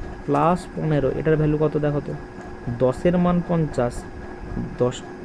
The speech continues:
দশ পার্সেন্টের মান পঞ্চাশ, তো তিরিশ পার্সেন্টের মান কত হবে? পঞ্চাশ ইন্টু তিন প্লাস পনেরো, তাহলে পঞ্চাশ তিনে দেড়শো আর পনেরো কত? একশো পঁয়ষট্টি। তাহলে একশো পঁয়ষট্টি তোমাদের রাইট অ্যান্সার। তুমি বলবে, "না স্যার, আমি এটা নেব",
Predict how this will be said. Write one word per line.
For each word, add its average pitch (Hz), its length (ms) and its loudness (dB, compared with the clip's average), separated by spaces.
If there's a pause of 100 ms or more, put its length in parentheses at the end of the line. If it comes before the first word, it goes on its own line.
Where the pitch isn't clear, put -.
(100)
দশ 127 160 4 (100)
পার্সেন্টের 165 340 0
মান 175 220 2
পঞ্চাশ, 147 340 0
তো 143 80 -2
তিরিশ 151 300 -2
পার্সেন্টের 170 320 0
মান 170 140 2
কত 156 180 0
হবে? 117 220 2
পঞ্চাশ 151 380 0 (120)
ইন্টু 160 360 2
তিন 190 160 2 (1400)
প্লাস 160 440 6
পনেরো, 180 360 4 (360)
তাহলে 143 220 2
পঞ্চাশ 147 380 2
তিনে 165 260 2
দেড়শো 151 420 6
আর 170 80 4 (100)
পনেরো 165 300 4
কত? 139 140 2
একশো 147 380 0
পঁয়ষট্টি। 165 560 -2 (240)
তাহলে 143 160 0
একশো 127 260 -2
পঁয়ষট্টি 123 360 -4
তোমাদের 143 320 -2
রাইট 92 180 0
অ্যান্সার। - 320 -8
তুমি 156 140 2
বলবে, 151 180 6
"না 147 180 2
স্যার, - 140 -6
আমি 139 160 0
এটা 120 180 0
নেব", 107 140 0